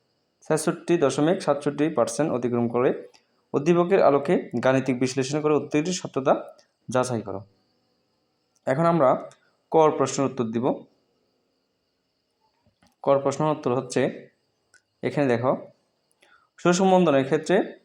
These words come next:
তো বেগ থাকবে উপরের দিকে, মনে রাখবা, সময় থাকবে নিচে। এখন এভাবে বিষয়টা নেমে আসবে, ঢাল হবে। এটা হচ্ছে লেখচিত্র,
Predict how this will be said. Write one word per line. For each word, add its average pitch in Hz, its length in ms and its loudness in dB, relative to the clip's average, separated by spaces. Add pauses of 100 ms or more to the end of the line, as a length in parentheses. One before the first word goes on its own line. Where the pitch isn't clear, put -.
(140)
তো 123 300 2
বেগ 139 340 2
থাকবে 165 260 -2
উপরের 143 280 -2
দিকে, 135 140 -2
মনে 123 180 2
রাখবা, 120 460 -2 (240)
সময় 143 300 0
থাকবে 135 300 -2
নিচে। 120 420 0 (760)
এখন 139 440 0 (1300)
এভাবে 147 380 2 (1500)
বিষয়টা 135 320 -2
নেমে 139 260 2
আসবে, 123 360 -2 (840)
ঢাল 139 140 4
হবে। 131 360 0 (960)
এটা 139 240 2
হচ্ছে 160 220 -2
লেখচিত্র, 143 600 0